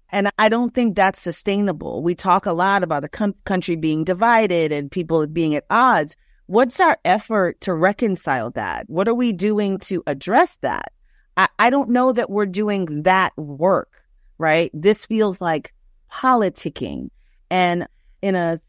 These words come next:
stage of our country where there's so much uncertainty, when we talked about the economy earlier, we talked about how people feel unsafe and unstable.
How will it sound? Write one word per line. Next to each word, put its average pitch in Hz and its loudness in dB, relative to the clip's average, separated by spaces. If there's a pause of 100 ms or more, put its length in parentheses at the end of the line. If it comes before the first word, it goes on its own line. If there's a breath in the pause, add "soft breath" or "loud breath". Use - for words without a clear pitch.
(140)
stage 247 0 (220)
of 175 4
our 160 4
country 185 -4
where 156 0
there's 165 0
so 247 0
much 240 0
uncertainty, - -6 (440)
when 185 -2
we 208 2
talked 214 4
about 180 2
the 165 -4
economy 165 -2
earlier, 175 0 (260)
we 180 -4
talked 190 -2
about 180 2
how 180 0
people 196 -4 (100)
feel 185 2
unsafe 175 -2
and 160 -4
unstable. 151 -4